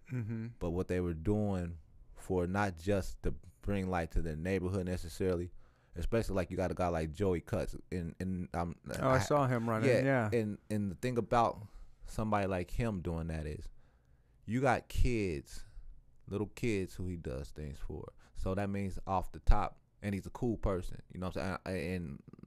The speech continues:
Speaker 2: I don't know him personally like that,
Speaker 1: Mm-hmm.
Speaker 2: but you can see his personality.
Speaker 1: Right.
Speaker 2: You know what I'm saying? He, he's a star in his own, in his own world. So kids look up to that.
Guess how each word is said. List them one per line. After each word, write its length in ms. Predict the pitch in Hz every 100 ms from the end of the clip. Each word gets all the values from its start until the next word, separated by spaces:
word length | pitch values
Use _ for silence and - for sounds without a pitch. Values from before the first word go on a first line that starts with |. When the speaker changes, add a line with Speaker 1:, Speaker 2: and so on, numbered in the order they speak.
| - -
Speaker 2:
I 180 | 50 120
don't 200 | 110 98
know 180 | 95
him 80 | 85
personally 540 | - 76 - 76 73 -
like 220 | - 143 104
that, 120 | 123
Speaker 1:
Mm-hmm. 80 | 117
Speaker 2:
but 140 | 78
you 100 | 98
can 180 | - 80
see 180 | - 107
his 140 | 92
personality. 720 | - 95 - 80 87 80 82 -
Speaker 1:
Right. 300 | 107 95 110 -
Speaker 2:
You 80 | 98
know 60 |
what 60 | 98
I'm 40 | -
saying? 220 | 104 92
He, 180 | 95 90 85
he's 280 | - 101 87
a 60 |
star 440 | 80 - 120 104 92
in 60 |
his 180 | 85 80
own, 360 | 87 82 78 78 107 107
in 60 | 90
his 180 | 87 85
own 260 | 87 85
world. 420 | 95 127 107 82 - - - - - _ -
So 480 | - 110 98 90 - - - - _ _ - -
kids 300 | - 143 120
look 240 | 107 104 127
up 200 | 117 -
to 100 | 80
that. 260 | 69 50